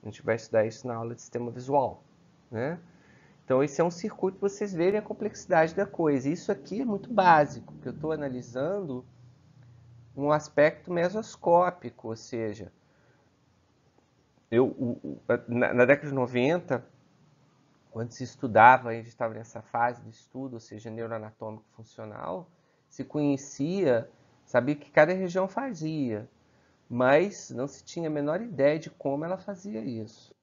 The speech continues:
Então, hoje a gente ainda tem uma ideia mais vaga, mas a gente já tá começando a chegar mais perto de como elas fazem isso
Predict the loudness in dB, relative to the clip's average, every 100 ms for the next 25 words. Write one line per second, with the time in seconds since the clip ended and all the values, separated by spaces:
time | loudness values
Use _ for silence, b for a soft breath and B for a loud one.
0 | _ _ -20 _ _ _ -20 -14 -4 -4
1 | 0 2 4 6 6 6 2 -4 2 4
2 | 4 4 6 6 4 -2 -6 -6 -8 -6
3 | -10 -8 -10 -8 -10 -8 -8 -10 -6 0
4 | 0 -2 -10 -16 -6 0 0 0 -4 -4
5 | -2 -2 -4 -10 -12 -14 _ -20 _